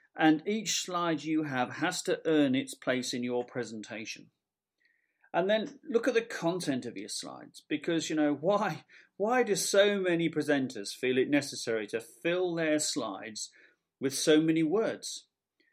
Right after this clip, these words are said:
As an audience member, I, I don't really want your script on the screen. I just want the odd word or, or, or phrase maybe that prompts me into thinking about what you're talking about.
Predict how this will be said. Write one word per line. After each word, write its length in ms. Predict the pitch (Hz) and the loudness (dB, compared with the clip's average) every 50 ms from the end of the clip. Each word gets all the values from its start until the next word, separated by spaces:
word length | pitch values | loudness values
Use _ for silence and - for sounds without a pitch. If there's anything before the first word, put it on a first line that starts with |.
| _ _ _ _ _ _ | _ _ _ _ _ _
As 140 | - 202 214 | -4 -4 -2
an 120 | 226 220 | -2 2
audience 380 | 240 240 226 214 208 190 165 165 | 4 4 4 4 2 -2 -2 -2
member, 300 | 175 175 175 175 147 143 | -2 0 0 2 2 2
I, 140 | 147 156 - - | 2 0 0 -2
I 80 | - 170 | -8 -4
don't 280 | 170 226 240 247 - - | -2 0 0 0 -2 2
really 300 | 180 190 202 196 190 180 | 2 2 2 2 0 -4
want 300 | 175 185 214 226 190 - | -4 -4 -4 -6 -6 -4
your 120 | 160 160 | -4 -2
script 680 | 151 - - - - - - 160 190 - - - - _ | -2 -2 -4 -4 -6 -4 -2 -2 -2 -2 -2 -8 -18 _
on 200 | - 156 170 175 | -8 -6 -6 -4
the 100 | 175 170 | -4 -4
screen. 720 | - - - - - 175 180 202 208 175 131 104 90 - - _ _ _ _ _ _ _ _ _ _ _ _ - | -4 -4 -4 -4 -2 -2 0 0 2 0 0 -2 -4 -8 -16 _ _ _ _ _ _ _ _ _ _ _ _ -4
I 100 | 156 151 | -4 -2
just 280 | 156 208 196 - - | -2 -2 -6 -6 -2
want 280 | 185 196 185 165 - 160 | -2 -2 -2 -2 -6 -4
the 200 | 170 170 160 - | -2 -2 -2 -2
odd 240 | - 180 190 185 165 | -2 0 0 0 0
word 400 | 160 156 170 175 175 175 170 156 | 2 2 4 4 4 4 4 4
or, 340 | 151 139 135 131 131 127 - - | 2 2 4 2 0 0 -2 -4
or, 180 | - 127 - - | -6 -6 -6 -4
or 200 | - 131 123 - | -4 -4 -4 -4
phrase 640 | - - - - 170 175 185 185 180 180 170 151 135 | -8 -18 -18 -8 0 2 2 2 2 0 -2 -2 -2
maybe 320 | 147 147 139 135 127 135 131 | 0 0 0 0 0 -2 0
that 200 | 123 131 - - | 0 0 -2 -4
prompts 500 | - - - 175 180 180 180 - - - | -10 -6 -2 0 0 0 -2 -4 -8 -8
me 340 | 147 120 110 101 101 110 123 - _ _ _ _ _ _ _ - | -6 -6 -6 -6 -8 -10 -12 -18 _ _ _ _ _ _ _ -4
into 240 | 151 139 139 143 | -4 -4 -2 -4
thinking 460 | 135 - - 170 170 160 165 - 151 147 | -8 -6 -4 -4 -2 -2 0 2 2 2
about 320 | 131 135 139 143 - 151 | 2 2 0 0 2 4
what 180 | 151 151 151 - | 4 4 4 2
you're 100 | 156 131 | 0 -2
talking 460 | - - 160 147 147 147 - 123 104 | 0 0 2 2 2 0 -2 -8 -10
about. 300 | 104 - - - - | -10 -12 -14 -20 -20